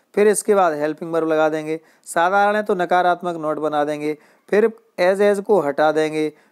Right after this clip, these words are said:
फिर पॉजिटिव को कंपैरेटिव में बदल देंगे, कंपैरेटिव के बाद टी एच ए एन then लगा देंगे,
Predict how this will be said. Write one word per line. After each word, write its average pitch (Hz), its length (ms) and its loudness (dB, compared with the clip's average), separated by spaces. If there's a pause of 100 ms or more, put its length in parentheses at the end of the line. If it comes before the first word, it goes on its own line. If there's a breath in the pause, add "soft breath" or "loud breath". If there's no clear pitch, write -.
फिर 202 120 0
पॉजिटिव 190 520 0
को 196 120 0
कंपैरेटिव 151 500 -2
में 151 100 -8
बदल 156 160 -2
देंगे, 156 320 -4 (280 soft breath)
कंपैरेटिव 202 440 0
के 202 100 0
बाद 202 280 2
टी 196 160 0
एच 214 320 -2
ए 180 100 2
एन 190 240 0
then 156 160 0
लगा 147 300 0
देंगे, 151 340 -4